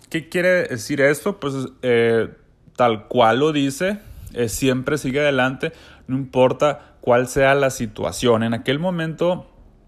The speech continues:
eh, y más antes, y, y, y siempre me pasaba de que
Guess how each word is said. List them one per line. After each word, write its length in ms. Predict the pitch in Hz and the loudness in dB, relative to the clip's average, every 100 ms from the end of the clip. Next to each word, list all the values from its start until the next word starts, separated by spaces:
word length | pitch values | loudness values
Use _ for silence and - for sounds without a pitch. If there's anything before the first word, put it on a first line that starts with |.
| _ _ _ - | _ _ _ -6
eh, 240 | 123 117 117 | 2 2 2
y 80 | 139 | -2
más 320 | 120 127 - | 2 2 4
antes, 440 | 131 135 135 160 135 | 2 2 -2 -2 -2
y, 200 | 117 - | -2 -2
y, 540 | 117 113 104 110 113 | -2 -2 -4 -6 -6
y 140 | 104 - - - | -6 -10 -18 -4
siempre 280 | 143 127 151 | -2 0 0
me 140 | 147 | 0
pasaba 540 | - 113 113 117 139 139 | 0 0 2 2 4 2
de 160 | 127 | 0
que 280 | 127 113 | -2 -2